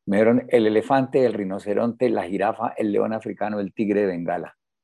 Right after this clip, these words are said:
Nadie dijo un chigüiro, una boruguita, un monito araña, un tapir, que es la misma danta. Entonces dije, "Qué maravilla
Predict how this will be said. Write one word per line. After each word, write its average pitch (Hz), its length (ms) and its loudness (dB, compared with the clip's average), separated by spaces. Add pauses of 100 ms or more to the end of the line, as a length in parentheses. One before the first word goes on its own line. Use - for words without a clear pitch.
(360)
Nadie 101 360 6
dijo 101 260 0
un 98 180 -6
chigüiro, 90 760 -4 (280)
una 95 180 -4
boruguita, 87 880 -4 (140)
un 90 180 -4
monito 87 380 -6
araña, 87 560 -6 (460)
un 92 240 -4
tapir, 90 560 0
que 95 120 -6
es 82 80 -6
la 85 120 -4
misma 87 380 -6
danta. 87 540 -6
Entonces 90 340 -12
dije, 90 260 -6
"Qué 95 120 -4
maravilla 117 640 0